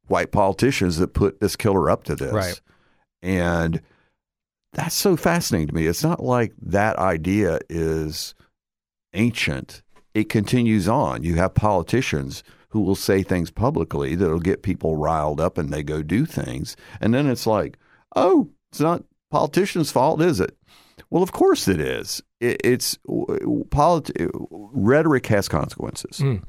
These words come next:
Speaker 2: mm.
Speaker 1: And so it's going back to England. The, the King of England said, "Who will rid me of this turbulent priest?" And they go out and kill him.
Speaker 2: Yeah.
Speaker 1: Well, I, I mean, you know,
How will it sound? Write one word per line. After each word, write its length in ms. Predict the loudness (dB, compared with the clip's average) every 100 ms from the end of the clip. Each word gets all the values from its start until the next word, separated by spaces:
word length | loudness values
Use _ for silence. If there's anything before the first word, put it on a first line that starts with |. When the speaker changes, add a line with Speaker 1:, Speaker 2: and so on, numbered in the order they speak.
| -6
Speaker 2:
mm. 220 | -4 -4 -10 _ _ _
Speaker 1:
And 260 | 0 2 2
so 600 | 2 2 4 2 0 -4 _ _ _ _ -8
it's 280 | -8 -6 -12 -12 -4
going 320 | 2 4 4 4
back 320 | 4 2 -2
to 440 | 0 2 4 0 -2
England. 520 | 0 2 2 0 0
The, 220 | 2 2 0
the 200 | 0 0
King 280 | 2 2 4
of 100 | 2
England 400 | 2 2 2 2
said, 320 | 2 2 0 -8 -4
"Who 140 | 2
will 160 | 4 4
rid 260 | 4 2 4
me 160 | 4
of 140 | 4 2
this 180 | -2
turbulent 560 | 0 2 4 4 2 0
priest?" 600 | 0 2 2 0 -4 -10 -8 0
And 120 | 2 2
they 80 |
go 140 | 4 4
out 80 | 4
and 100 | 4
kill 300 | 4 6 4
him. 120 | 0 -2
Speaker 2:
Yeah. 180 | -4 0
Speaker 1:
Well, 380 | 4 6 6 4 0
I, 360 | 0 2 2 2
I 40 |
mean, 240 | 4 4
you 80 | 4
know, 440 | 4 4 4 2